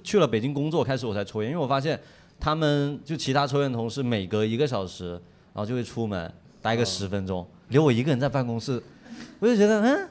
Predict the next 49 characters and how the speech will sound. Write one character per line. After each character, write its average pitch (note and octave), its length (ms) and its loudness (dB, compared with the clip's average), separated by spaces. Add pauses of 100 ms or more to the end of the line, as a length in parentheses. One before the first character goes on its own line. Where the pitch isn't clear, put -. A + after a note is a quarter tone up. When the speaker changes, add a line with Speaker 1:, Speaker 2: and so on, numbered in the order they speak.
(100)
Speaker 1:
还 F#3 140 2
有 G#3 40 8
这 F#4 140 4
种 E4 100 2
方 C3+ 220 2
法 A#2+ 160 4
吗？ F2+ 320 -4 (220)
然 A#2+ 100 -2
后 C3+ 60 -2
他 C#3+ 120 0
们 C3+ 140 -2
就 B2+ 200 -2
可 A#2+ 140 -6
以 G#2+ 160 -2 (100)
Speaker 2:
老 C#3 180 8
板 B2 180 4
都 A#2 100 2
出 A2+ 160 -6
去 G#2+ 140 -6
了。 G#2 100 0 (340)
Speaker 1:
<laughs> F2 280 -6
这， - 100 -12 (140)
老 C3+ 140 6
板 F#3 120 4
不 C3+ 120 -2
抽， C3+ 240 2
但 C#3+ 140 0
是 B2+ 220 -4
他， A2+ 120 -6
他 D3 260 -2
一 D#3 40 0
般 D3+ 140 0
不 A#2 80 -4
在， G#2+ 200 -2
但 F3 120 -2
是 D3+ 80 -4 (140)
除 G3 200 2
了 C4 60 8
我 C#3+ 200 6
之 D3 100 -2
外， F#3+ 80 4
其 C#3+ 160 -4
他 E3+ 120 -2
人 D#3+ 80 -2
所 D3 360 6
有 A3 120 12
人 A2+ 120 2
抽 G#2+ 180 0
烟 G2 180 -2